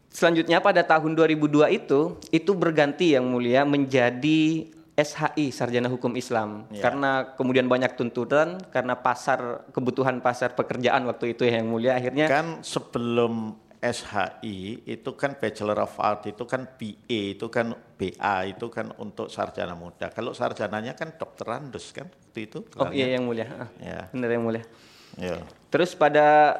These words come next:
Speaker 1: di poin dua tujuh itu, pada tahun dua ribu dua itu, itu diganti menjadi S H I, Yang Mulia.
Speaker 2: Iya.
Speaker 1: Terus pada, eh, itu pada tahun dua ribu sembilan itu ada dorongan lagi untuk memperkuat identitas sebagai sarjana syariah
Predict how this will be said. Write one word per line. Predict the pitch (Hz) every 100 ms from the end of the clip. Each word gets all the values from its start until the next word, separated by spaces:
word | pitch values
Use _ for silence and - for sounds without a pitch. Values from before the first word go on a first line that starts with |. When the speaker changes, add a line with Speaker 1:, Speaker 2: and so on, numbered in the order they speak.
| -
Speaker 1:
di | -
poin | 147 147
dua | 143 143
tujuh | 147 143 147
itu, | - - 156 175 -
pada | 135 127
tahun | - 139 131 147
dua | 135 131
ribu | 131
dua | 127 123 120
itu, | 117 113 165 160
itu | 139 170
diganti | 147 127 135 131 160
menjadi | 151 127 127
S | - -
H | - -
I, | 123 117
Yang | 107
Mulia. | - 101 - 131
Speaker 2:
Iya. | - 92 82 - - - - -
Speaker 1:
Terus | 117 135
pada, | - 127 120 - - -
eh, | 123 120 117 117 117 117 117 117 - - - - _ - - _ _ _
itu | - 131 - 160
pada | - - 135
tahun | 131 131 123 139
dua | 139 135
ribu | 135 131
sembilan | 139 120 127 147 185 -
itu | 143 165
ada | 156
dorongan | 151 151 151
lagi | 156 165 160
untuk | 151 143
memperkuat | 143 139 147 139 139 156 151
identitas | 135 131 131 131 151 151 -
sebagai | 127 123 139
sarjana | 139 131 127
syariah | 123 127 117 - 160